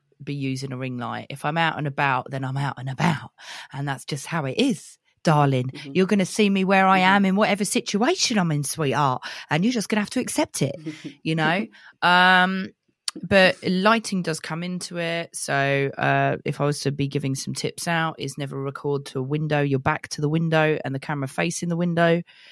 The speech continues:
Speaker 1: 'cause the lighting's just gonna be awful. You're never gonna see your face. Um,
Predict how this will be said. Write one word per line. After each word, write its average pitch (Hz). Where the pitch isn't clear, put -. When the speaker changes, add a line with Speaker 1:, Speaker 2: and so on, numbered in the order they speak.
Speaker 1:
'cause 139
the 143
lighting's 139
just -
gonna 135
be 143
awful. 147
You're 135
never 131
gonna 131
see -
your 127
face. 147
Um, 139